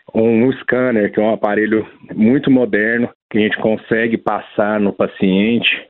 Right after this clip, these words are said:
e identificar os pontos de desgastes, os pontos de mordida que o paciente tem. Então, a gente consegue mostrar,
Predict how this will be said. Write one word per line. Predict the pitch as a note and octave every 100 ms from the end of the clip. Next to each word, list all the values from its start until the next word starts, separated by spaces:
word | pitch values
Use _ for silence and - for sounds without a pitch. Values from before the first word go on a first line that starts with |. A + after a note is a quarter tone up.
| -
e | C3
identificar | E3+ F#3 D#3 E3 - C3 - A2+ C3
os | C#3+ -
pontos | - A#2+ C3+ B2+
de | B2 B2+
desgastes, | C3 D#3 C3+ A2+ A2 - - - -
os | A#2 - -
pontos | A#2 C#3+ - A2
de | A2+
mordida | B2+ C#3 C3 G2+ G#2+ B2+ D3+ - _ _
que | - A#2+
o |
paciente | A#2+ B2+ - B2+ B2 -
tem. | D#3 A#2+
Então, | - A2
a |
gente | A#2
consegue | B2+ - A#2+ A2+
mostrar, | B2+ D3+ - A#2+ A#2 A#2+ B2